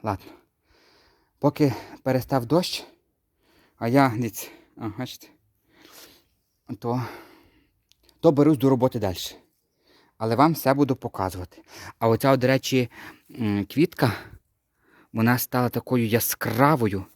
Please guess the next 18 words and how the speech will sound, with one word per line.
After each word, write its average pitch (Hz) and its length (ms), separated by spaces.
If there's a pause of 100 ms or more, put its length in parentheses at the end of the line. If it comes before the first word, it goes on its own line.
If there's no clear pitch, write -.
(340)
Я 117 80
нічим 127 340
її 113 120
більше 113 240
не 117 100
підживляв, 113 720
не 117 180
підкислював. 131 760 (460)
Вона 120 200
була 113 260
білою, 104 360
потім - 240
такою 113 280
гарною 107 380
рожевою, 120 340
а 107 40
тепер - 220
такою 107 400